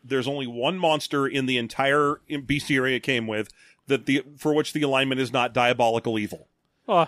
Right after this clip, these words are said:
Speaker 1: Um, all the monsters, including all the ones that are just animals, so, like, if you're fighting a snake or a big spider,
Speaker 2: This is a big snake! It's evil!
Speaker 1: it's super diabolical evil. Um, there's one monster that isn't. I think it's, like, a troll of some kind,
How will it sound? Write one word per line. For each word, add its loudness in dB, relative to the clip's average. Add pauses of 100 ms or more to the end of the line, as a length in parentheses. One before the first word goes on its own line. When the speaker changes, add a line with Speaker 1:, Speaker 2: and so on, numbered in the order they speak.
Speaker 1:
Um, 2
all 2
the 4
monsters, 2
including 0
all 4
the 4
ones 2
that 4
are 2
just -2
animals, 0
so, -2
like, 0
if -8
you're -4
fighting 2
a -2
snake 0
or 0
a -6
big -2
spider, 0
Speaker 2:
This 4
is 4
a 4
big 4
snake! 4
It's 2
evil! 6
Speaker 1:
it's -2
super 0
diabolical 6
evil. -2 (420)
Um, 4 (580)
there's 2
one 2
monster 2
that 0
isn't. 0
I -2
think -2
it's, -2
like, 0
a -8
troll 0
of -4
some -2
kind, -4